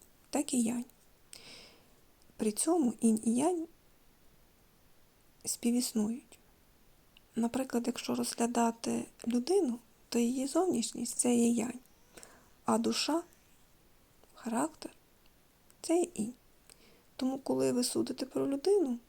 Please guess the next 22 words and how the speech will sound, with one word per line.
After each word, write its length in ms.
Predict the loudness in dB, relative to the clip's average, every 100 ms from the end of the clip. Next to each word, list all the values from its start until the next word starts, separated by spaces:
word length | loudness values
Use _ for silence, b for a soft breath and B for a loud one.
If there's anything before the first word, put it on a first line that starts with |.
| -20 -8
ви 80 | -4
повинні 420 | 0 0 2 0
її 120 | -2 -4
оцінювати 1120 | -4 -4 -4 -2 -2 -2 -4 -4 -4 -4 -8 -6
як 180 | -6
з 40 | -4
точки 340 | -6 -4 -4
зору 300 | 0 0 -2 -2
інь, 320 | 0 0 -2 -10 -20 _ -20 -20 -20 _ -20 -20 _ -8
душі, 500 | -4 0 0 -2 -6 -12 -8
так 220 | -2 -2 -2
і 40 |
з 100 | -4
точки 440 | -4 -4 -4 -8
зору 460 | -4 -2 0 -2 -6 -12 _ _ _ _ _ -16
янь, 280 | -6 -6 -6 -10 -16 -8
зовнішності. 840 | -4 -4 -6 -10 -12 -16 -18 -20 -20 -20 _ B B B B B B B B B B B -20 -20 -20 -20 -20 -20 -4
Інь 180 | 0 0 2
і 100 | 2
янь — 260 | 4 2 -2 -18 _ _ _ -16 -12
це 240 | -2 0
зв'язок 580 | 0 0 0 -4 -6